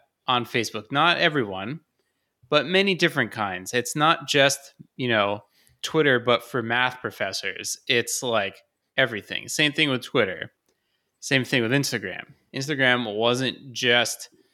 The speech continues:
celebrities, and it wasn't just photographers, and it wasn't just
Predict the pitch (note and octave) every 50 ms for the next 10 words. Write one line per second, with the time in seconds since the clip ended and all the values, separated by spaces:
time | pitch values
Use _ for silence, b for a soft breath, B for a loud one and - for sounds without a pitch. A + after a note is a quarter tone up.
0 | b b b b - - C#3+ B2+ A#2 A2 G2+ A2+ G#2 G2+ G2 G#2 G#2 A2+ A2+ A2
1 | G#2 F#2 A2+ A#2 A#2+ A2 G#2+ G2+ - B2 A#2 - - G#2 - G#2+ G2+ G2 G2 G2
2 | - G#2+ G2 G2 G2+ G#2+ G#2+ G#2 G#2 G#2 G#2+ G#2+ G#2+ G#2+ G2 - A#2 G#2+ G2+ -